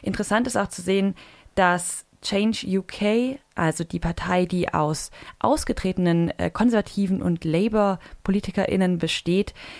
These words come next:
die hat dieses, äh, Momentum nicht für sich nutzen können und landet bei etwa zwei Komma acht Prozent.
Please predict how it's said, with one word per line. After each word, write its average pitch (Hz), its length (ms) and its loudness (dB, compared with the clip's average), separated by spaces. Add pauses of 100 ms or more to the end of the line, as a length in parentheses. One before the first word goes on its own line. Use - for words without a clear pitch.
(260)
die 220 160 2
hat 220 140 0
dieses, 175 440 -4
äh, 165 260 2
Momentum 190 880 2
nicht 208 360 2
für 220 140 -2
sich 196 240 -4
nutzen 208 480 0
können 262 300 0
und 175 140 -2
landet 175 260 0
bei - 100 -4
etwa - 220 -6
zwei - 320 -2
Komma 156 380 -2
acht - 480 -2
Prozent. 143 680 -4